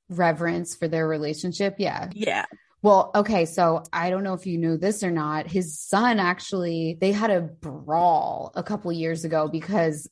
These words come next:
Speaker 1: Pam went on Piers Morgan and she was talking about how Tommy abused her. And Tommy tweeted, like, "Oh, if she thinks I'm such an abusive piece of shit, then maybe she should stop texting me every day saying how she wants me back.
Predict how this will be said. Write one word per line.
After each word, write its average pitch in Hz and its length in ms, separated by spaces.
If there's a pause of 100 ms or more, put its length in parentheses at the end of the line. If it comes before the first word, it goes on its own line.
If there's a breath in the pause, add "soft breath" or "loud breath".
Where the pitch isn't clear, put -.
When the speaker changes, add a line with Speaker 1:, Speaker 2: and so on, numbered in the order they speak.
Speaker 1:
Pam 180 380
went 175 220
on 170 240
Piers 170 340
Morgan 156 360
and 160 140
she 170 140
was 151 140
talking 165 380
about 156 240
how 165 220
Tommy 175 380
abused 175 400
her. 214 300
And 175 320 (140)
Tommy 196 340
tweeted, 180 440
like, 165 300
"Oh, 180 140
if 170 140
she 180 180
thinks 185 240
I'm 165 120
such 165 240
an 170 80
abusive 170 520
piece 190 200
of 156 120
shit, 214 340
then 175 160
maybe 170 240
she 180 140
should 165 200
stop - 320
texting 170 400
me 170 120
every 165 240
day 165 200
saying 165 300
how 180 140
she 180 180
wants 165 340
me 170 100
back. 151 520